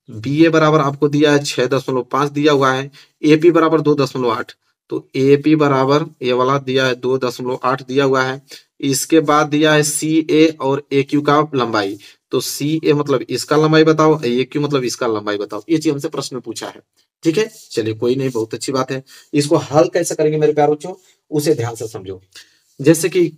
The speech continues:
एग्जाम में इसे कैसे हल करोगे, मैं थोड़ा इसको ढकता हूँ, पहले यहाँ पे देखो structure समझो।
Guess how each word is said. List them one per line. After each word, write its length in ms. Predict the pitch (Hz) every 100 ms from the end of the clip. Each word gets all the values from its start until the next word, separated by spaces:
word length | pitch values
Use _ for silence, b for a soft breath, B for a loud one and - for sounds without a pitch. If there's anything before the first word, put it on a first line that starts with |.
| -
एग्जाम 320 | 156 165 170
में 60 | 180
इसे 200 | 160 165
कैसे 280 | 151 135 170
हल 140 | 139 139
करोगे, 320 | 123 110 143 _ _ _
मैं 120 | 131
थोड़ा 180 | 135 147
इसको 200 | 143 147
ढकता 300 | - 110 131
हूँ, 160 | 151 156
पहले 180 | 123 117
यहाँ 240 | 113 117
पे 100 | 110
देखो 220 | 107 110
structure 340 | 107 117 110 117
समझो। 340 | - 98 120